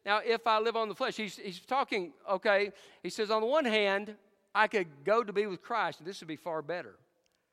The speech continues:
Uh, on the other hand, I could stay with, with you,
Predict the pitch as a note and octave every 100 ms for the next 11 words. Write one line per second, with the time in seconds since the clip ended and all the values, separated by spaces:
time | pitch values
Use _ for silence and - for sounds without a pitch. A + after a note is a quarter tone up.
0 | _ _ _ _ _ _ _ - E3+ E3
1 | E3 - A3+ B3+ D4 A#3 A#3 A3 G3+ -
2 | - A#3+ A#3 F#3 D#3+ G3 F3 B3 C#4+ F#3
3 | E3+